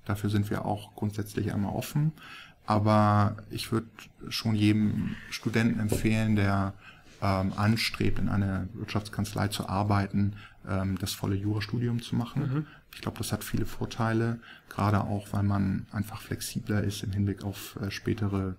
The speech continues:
Speaker 1: Berufe und, äh, und Berufsziele, die man, die sich entwickeln. Ähm, ja, äh, was, was ist noch wichtig,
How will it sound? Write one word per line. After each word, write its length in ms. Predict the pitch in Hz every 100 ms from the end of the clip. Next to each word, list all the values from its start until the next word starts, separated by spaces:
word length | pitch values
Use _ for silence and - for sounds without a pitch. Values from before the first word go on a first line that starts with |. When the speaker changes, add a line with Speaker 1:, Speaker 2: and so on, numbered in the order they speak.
| -
Speaker 1:
Berufe 600 | 101 107 107 101 101 104 - - -
und, 120 | 101 104 - -
äh, 340 | 98 95 95
und 120 | 95 -
Berufsziele, 760 | 98 104 - - - 104 104
die 120 | 101 101
man, 360 | 92 92 95 - - -
die 60 |
sich 160 | 98 -
entwickeln. 540 | 98 - - - 90 - - - - - - - - -
Ähm, 460 | 98 95 92 92 90 - - - _ _ _ - - -
ja, 260 | 120 147 107
äh, 40 | -
was, 600 | 76 - 113 110 - -
was 140 | 117 120
ist 120 | 117
noch 200 | 123 -
wichtig, 480 | 107 - 101 -